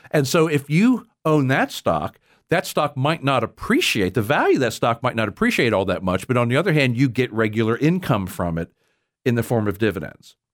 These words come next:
So this is, so companies have to decide how to appl-, how to,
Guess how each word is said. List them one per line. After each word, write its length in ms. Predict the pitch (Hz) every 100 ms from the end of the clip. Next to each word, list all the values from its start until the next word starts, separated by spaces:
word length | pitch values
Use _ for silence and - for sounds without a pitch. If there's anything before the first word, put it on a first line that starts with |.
| _ _ - -
So 260 | - 160 - _ -
this 300 | 127 202 -
is, 140 | 262 -
so 200 | - 165
companies 540 | - 262 - 262 180
have 280 | - 185 180
to 100 | -
decide 500 | 131 123 151 147 135
how 180 | 151 139
to 80 | 120
appl-, 400 | 107 - - -
how 160 | 135
to, 320 | 123 117 104